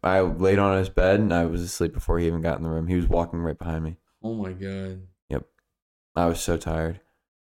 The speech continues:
Speaker 1: And then I slept until, like, two A M, woke up, loaded up the car, had a case of Bang energy drinks, and David and I drank those Bang energy drinks and stayed up the whole drive. And he, and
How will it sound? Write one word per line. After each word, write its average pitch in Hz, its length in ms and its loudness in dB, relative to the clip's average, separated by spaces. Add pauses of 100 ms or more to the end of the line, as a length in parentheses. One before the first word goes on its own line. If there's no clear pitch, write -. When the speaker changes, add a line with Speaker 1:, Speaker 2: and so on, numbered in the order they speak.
(260)
Speaker 1:
And 101 140 2
then 98 320 2
I 95 200 2
slept 98 420 0
until, 95 960 0
like, 85 340 -6
two 95 220 0
A 95 160 4
M, 90 380 -4
woke 85 280 0
up, 90 360 0
loaded 82 260 -2
up - 120 -6
the - 40 -20
car, 95 440 0 (580)
had 92 100 2
a 85 100 2
case 101 440 2
of 95 160 -2
Bang 90 320 0
energy 87 340 0
drinks, 87 400 -4 (100)
and 82 120 -6
David 90 260 2
and 87 80 0
I 90 80 0
drank 87 300 -2
those 87 160 -2
Bang 87 280 -2
energy 87 300 -4
drinks 82 320 -6
and 85 100 -8
stayed 82 240 -2
up 82 140 -2
the - 100 -8
whole 85 380 4
drive. 82 320 -8
And 90 140 -8
he, 92 360 0
and 90 280 -2